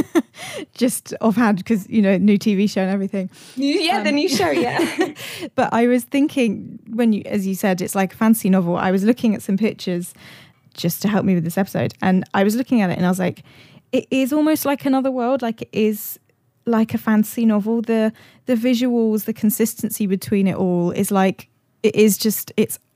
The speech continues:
Speaker 1: own little bubble. You know, it's like it doesn't exist in our real world, especially 'cause it was such a short time period. 'Cause obviously the Regency era was only about fifteen, twenty years, which is quite crazy when you think about it.
Speaker 2: Mm, mm.
Speaker 1: And it doesn't, like,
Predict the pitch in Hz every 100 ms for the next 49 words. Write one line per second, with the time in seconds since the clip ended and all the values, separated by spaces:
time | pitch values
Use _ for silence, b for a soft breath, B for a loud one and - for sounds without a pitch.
0 | - 214 208 208 202 - 190 185 180 _
1 | 208 196 208 311 - b b b - 214
2 | 208 226 - 233 226 214 220 220 220 196
3 | 214 214 - 214 196 190 196 190 196 202
4 | 226 226 294 - 359 339 277 269 277 -
5 | 262 - 262 - - 240 240 202 165 165
6 | - - B B B B - 262 247 269
7 | 240 254 254 262 - 214 202 196 190 196
8 | 202 214 190 180 175 - - 208 - 196
9 | 180 196 180 190 220 - 175 - - b
10 | b b - 254 - 285 - 269 202 175
11 | 180 202 220 185 151 151 - 170 - 208
12 | 208 202 196 - - 214 202 196 - -
13 | 240 240 - 226 277 285 277 277 - 254
14 | 226 214 -